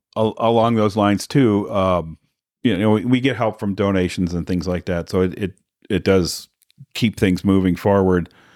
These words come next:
uh, without us requiring a ton of, of,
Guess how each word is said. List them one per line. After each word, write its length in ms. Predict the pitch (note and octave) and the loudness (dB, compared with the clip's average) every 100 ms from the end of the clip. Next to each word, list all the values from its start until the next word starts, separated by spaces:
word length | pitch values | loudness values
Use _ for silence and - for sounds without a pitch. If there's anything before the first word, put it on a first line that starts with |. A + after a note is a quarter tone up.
| _ _ _ - | _ _ _ -4
uh, 220 | G2+ F#2+ | 0 2
without 460 | G2 G2 F#2+ D2+ - A#2 | 2 2 2 -2 -6 -2
us 180 | G#2+ | 0
requiring 480 | A2 F2+ A#2 G#2+ G2+ | -2 0 0 0 0
a 80 | G2 | -2
ton 260 | - C3 B2 | 0 0 2
of, 180 | G#2+ G#2+ | 2 0
of, 460 | G#2+ G2 G2 - | 0 0 -2 -16